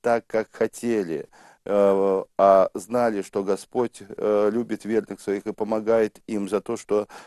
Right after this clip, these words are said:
они исполняют заповеди Его, за то, что они исполня-, э, сохраняют верность Господу. И здесь очень важный, э, момент нужно понять. Э,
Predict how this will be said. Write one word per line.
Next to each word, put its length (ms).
они 360
исполняют 560
заповеди 560
Его, 200
за 120
то, 140
что 140
они 320
исполня-, 520
э, 200
сохраняют 520
верность 500
Господу. 720
И 460
здесь 320
очень 320
важный, 480
э, 320
момент 460
нужно 260
понять. 540
Э, 580